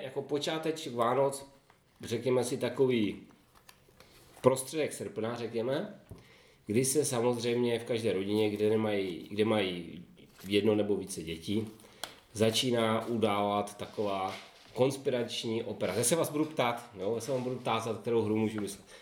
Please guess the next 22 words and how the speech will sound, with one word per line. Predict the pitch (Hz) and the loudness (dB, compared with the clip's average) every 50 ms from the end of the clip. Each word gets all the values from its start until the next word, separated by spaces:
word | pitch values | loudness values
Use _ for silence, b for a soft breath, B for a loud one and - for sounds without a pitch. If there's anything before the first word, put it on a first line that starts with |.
| B B | B B
Konspirační, | B 143 170 175 - - 190 185 180 - - 131 110 104 101 - - B B B B B B B B _ - | B 4 4 4 2 2 2 2 2 2 -2 -4 -4 -4 -4 -6 -10 B B B B B B B B _ 0
konspirační, | - 143 143 143 - 151 151 147 147 143 - - 98 92 87 82 80 80 - - - - | 2 2 2 2 2 2 2 2 2 -2 -6 -6 -6 -6 -6 -6 -8 -10 -10 -10 -8 -6
eh, | 98 92 90 90 90 87 87 87 87 87 87 - - _ b b b b b b b b b b b b b b b - | -4 -2 -2 0 0 0 -2 -2 -4 -8 -12 -18 -20 _ b b b b b b b b b b b b b b b -6
eh, | 95 87 87 82 82 78 80 76 - - - 78 | -2 -2 0 0 0 -2 -4 -4 -6 -6 -6 -6
jak | 80 87 | -8 -8
bych | 87 - | -6 -4
to | - 98 | -2 -2
řekl, | 87 95 90 - - 85 78 78 76 - - - - - - | 0 -2 -2 -2 0 0 0 -2 -2 -6 -14 -20 -20 -14 -10
schůzky | - - - 143 135 131 - - 160 | -6 0 4 4 4 4 2 0 0
se | - 156 | 0 2
začínají | 147 139 131 135 139 131 143 | 0 0 2 2 2 2 2
odehrávat | 139 127 120 123 123 120 123 123 120 120 120 120 143 | 0 0 2 2 2 2 0 -2 -4 -4 -4 -6 -6
u | 135 113 | -4 -2
rodičů | 110 107 107 113 110 - - 120 - | -2 0 -2 -2 -6 -6 -6 -6 -4
a | 92 | -4
začíná | 101 113 107 - 139 123 120 113 113 | -4 -4 -4 -2 -2 -2 -2 -2 -4
se | 113 - 123 110 | -4 -4 -6 -6
prostě | - - 98 95 - - 110 | -4 -4 -4 -4 -2 -2 -2
konspirovat | 98 - 101 98 - - - 104 95 95 92 92 | -2 0 0 -2 -2 -2 -2 0 0 0 0 0
proti | 101 95 - 98 | -4 -4 -6 -4
těm | 87 90 87 85 92 | -2 0 0 0 2
dětem | 90 95 92 - 101 95 92 95 | 0 0 0 0 0 -2 -2 -2